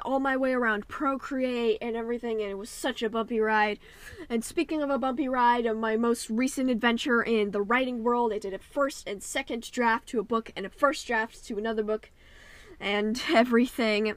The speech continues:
and I've learned so much, and I have gotten all the tips, tricks, what not to do's, and have compiled it into these podcasts, episode by episode. You will be learning much more from me than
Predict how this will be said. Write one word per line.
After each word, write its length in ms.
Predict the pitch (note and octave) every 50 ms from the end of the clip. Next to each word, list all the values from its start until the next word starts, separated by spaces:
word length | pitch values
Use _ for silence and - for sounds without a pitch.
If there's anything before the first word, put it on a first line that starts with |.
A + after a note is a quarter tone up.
| -
and 120 | - G#3+ G#3+
I've 200 | A#3 A#3 G#3+ G3+
learned 260 | G#3+ G#3+ G3+ G3+ -
so 380 | - - - - E4 D4 C#4+ C4+
much, 300 | B3+ B3+ B3+ B3 - -
and 120 | A3 A#3+
I 140 | B3 C4+ C4
have 140 | B3 A#3+ -
gotten 240 | A#3+ G3+ - A3
all 100 | A3 G3+
the 100 | F#3+ G#3+
tips, 480 | - - - F4+ E4+ - - - - -
tricks, 680 | - - - - - C#4 D4+ D#4 D#4+ - - - - B3+
what 240 | A#3 C#4 D4+ -
not 280 | C#4 C4+ C4 C4+ C#4 -
to 100 | - -
do's, 340 | G#3 A3 A#3 A#3+ B3 A#3 - - - - - -
and 80 | G#3+ A3
have 120 | G#3+ -
compiled 580 | - - A3 - - - B3+ C4+ C#4+ C#4+ C4+ C#4+
it 200 | C#4 C4+ - - - - - - - E4 -
into 300 | - D#4+ D#4 - - E4
these 220 | A3 A#3+ A3+ - -
podcasts, 760 | - - F4+ C#4+ C#4 C4 - - C4+ B3+ B3 D#4+ - - - - - E4+
episode 520 | - D4+ - F4 - - D4+ D4 D4 C4+ -
by 180 | D#4 D4 - -
episode. 720 | - C4 - B3+ A#3+ - - D4 C4 C4 B3+ B3+ A#3+ A#3+ - - - - - - -
You 140 | A#3+ C4
will 140 | C#4 C#4 B3+
be 140 | A3 A#3+ A#3
learning 440 | A3 A#3+ A#3+ A#3 A3+ G#3+ G#3 G#3+ A3+
much 240 | B3 C4 C4+ - -
more 220 | A#3+ B3 B3 B3
from 260 | A#3+ - B3 A#3+ A#3
me 260 | A3+ A3+ A3 A3 G#3+ - - - - - - - - - B3
than 280 | A3 F3+ F#3 - -